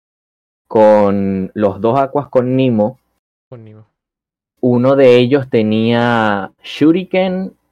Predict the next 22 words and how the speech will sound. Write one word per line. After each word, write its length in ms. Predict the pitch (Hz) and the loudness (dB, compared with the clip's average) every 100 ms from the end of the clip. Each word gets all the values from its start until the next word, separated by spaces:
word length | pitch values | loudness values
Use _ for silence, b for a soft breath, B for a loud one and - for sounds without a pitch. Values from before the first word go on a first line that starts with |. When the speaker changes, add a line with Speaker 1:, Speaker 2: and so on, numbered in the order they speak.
| - | -8
Speaker 1:
em, 880 | 113 110 110 107 104 101 101 98 95 - _ _ _ - | -4 -2 -2 -2 -4 -4 -4 -6 -8 -12 _ _ _ -10
Risky 480 | 107 110 110 110 | -4 -4 -4 -4
Fish 540 | 101 - 151 208 - - _ _ _ | -4 0 0 0 -6 -20 _ _ _
y 140 | - 110 | -6 0
Goldfish. 720 | 143 147 131 - 123 - - _ _ _ _ _ _ _ _ _ _ _ _ _ _ _ _ | 2 2 0 -4 -6 -6 -16 _ _ _ _ _ _ _ _ _ _ _ _ _ _ _ _
Y 160 | 143 | 4
el 160 | 160 165 | 6 6
otro, 480 | 160 131 120 123 135 _ - | 4 4 2 0 -4 _ -4
que 180 | 113 | -2
es 100 | 110 | 0
el 120 | 127 131 | -2 -2
que 120 | 113 | -4
tengo 640 | - 104 107 117 117 110 | -2 -2 0 0 4 4
en 120 | 101 | 2
mi 100 | 98 | -2
foto 340 | 92 110 104 127 | -4 -2 0 2
de 80 | 123 | 0
perfil, 460 | 113 107 - 123 | 0 -4 -6 -4
los 120 | 123 | -2
que 60 | 104 | -4
estén 320 | 92 98 98 | -8 -8 -6
en, 640 | 110 110 98 92 85 80 | -4 -4 -6 -8 -12 -18